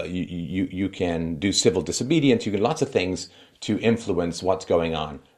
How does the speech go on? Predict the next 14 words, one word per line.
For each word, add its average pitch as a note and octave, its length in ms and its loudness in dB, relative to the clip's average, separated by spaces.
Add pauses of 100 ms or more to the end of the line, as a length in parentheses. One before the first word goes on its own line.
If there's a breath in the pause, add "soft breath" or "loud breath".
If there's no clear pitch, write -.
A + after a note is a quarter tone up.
uh, D2 320 -4
in, D#2+ 340 -2
and F#2 180 -2
this A2+ 140 2
is - 40 -10
particularly G2+ 560 2
true D2+ 240 -4
now, D#2 220 -2
what's G#2 180 -4
going F2+ 220 4
on D#2+ 100 -2
in D#2 80 -2
your F2 80 -2
country. - 340 -6